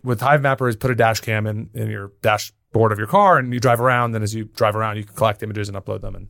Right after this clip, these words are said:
and build a map that way. Um, there are, uh, Hivemapper started shipping their dash cams to consumers right around November first. It was, it was right around Breakpoint was when they, they did it. So it's been four months, three months since they launched.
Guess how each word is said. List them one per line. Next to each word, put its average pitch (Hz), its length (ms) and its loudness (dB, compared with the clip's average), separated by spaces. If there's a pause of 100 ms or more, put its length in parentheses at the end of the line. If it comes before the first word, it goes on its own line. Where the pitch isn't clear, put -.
(120)
and 107 260 -8
build 107 180 2
a 104 40 -2
map 107 220 0
that 110 140 -6
way. 98 220 -8 (680)
Um, 139 300 2 (840)
there 160 240 6
are, 151 360 4 (260)
uh, 110 200 -4
Hivemapper 165 380 2
started 143 260 2
shipping 147 300 0
their 131 100 2
dash 113 240 4
cams 110 500 -6 (160)
to 113 540 0 (100)
consumers 117 520 0
right 117 160 4
around 113 360 -6
November 113 260 -2
first. 101 340 -12
It 113 60 -12
was, 110 120 -8
it - 20 -8
was 110 100 -4
right 117 140 4
around 113 240 -4
Breakpoint 123 440 -2 (100)
was 110 160 -10
when 104 160 -8
they, 101 300 -12
they 113 100 -4
did 147 140 6
it. 151 180 0 (480)
So - 160 6
it's 117 80 2
been 120 380 0
four 127 320 0
months, 147 360 0
three 139 160 0
months 147 240 0
since 123 340 -6
they 113 120 -2
launched. 139 420 0